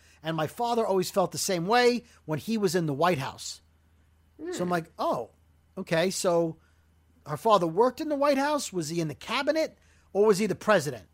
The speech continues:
Speaker 1: Right? W-, was he the president of the United States? We don't know. We just know at that particular moment, he was in the White House.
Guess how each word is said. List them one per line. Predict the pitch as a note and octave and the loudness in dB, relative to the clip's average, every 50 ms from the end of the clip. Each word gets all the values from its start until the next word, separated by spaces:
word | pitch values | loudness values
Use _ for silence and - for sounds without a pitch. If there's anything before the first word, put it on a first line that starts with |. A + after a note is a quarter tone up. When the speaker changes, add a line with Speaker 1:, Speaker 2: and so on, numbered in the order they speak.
| _ _ _ _ _ _ _ _ _ _ _ _ _ _ _ _ _ _ _ _ _ | _ _ _ _ _ _ _ _ _ _ _ _ _ _ _ _ _ _ _ _ _
Speaker 1:
Right? | - D#3 D#3+ E3+ | -4 -2 -2 -2
W-, | D3+ D#3 E3 F3 | -4 -6 -8 -8
was | E3+ F3 C#3+ | -6 -6 -4
he | C#3+ D#3+ | -4 -4
the | D3 | -2
president | - - G3+ F#3 D#3+ F#3 | 2 2 4 4 4 2
of | F3+ | 0
the | F3 | 0
United | E3 D3+ | -2 -2
States? | - - F3+ D3 - - - | -2 -2 -4 -4 -4 -6 -10
We | F#3+ A3+ B3 | -4 0 0
don't | B3 A#3+ G#3+ G#3+ | 2 0 2 2
know. | G#3 F#3 D#3+ B2 A2 F#2+ - _ _ _ _ _ | 2 2 2 0 -2 -8 -16 _ _ _ _ _
We | - F#3 G#3+ | -8 -6 -6
just | G#3+ G3 - | -6 -6 -6
know | A3 G#3+ | -4 -4
at | F#3+ - | -2 0
that | B3+ C4 C4+ C4+ - _ - | 0 0 0 0 -4 _ -14
particular | A3+ - - A#3+ A#3+ B3 B3 C4 | -12 -8 -8 -8 -6 -4 -2 -2
moment, | C4+ C#4+ C#4 B3+ A3+ B3+ G3 - _ _ _ _ _ _ _ _ _ _ _ _ _ | 0 0 0 0 0 -2 -4 -6 _ _ _ _ _ _ _ _ _ _ _ _ _
he | _ - F#3 G3 G3 | _ -2 0 0 0
was | F3 F3 D#3 - | 2 0 -2 -2
in | - A3+ A3+ G#3+ | -2 -2 0 2
the | G#3 G#3 | 2 2
White | F#3 F3 E3 D#3 A#2 | 4 4 2 2 0
House. | B2 A2 - - - - - | -6 -10 -10 -10 -12 -12 -12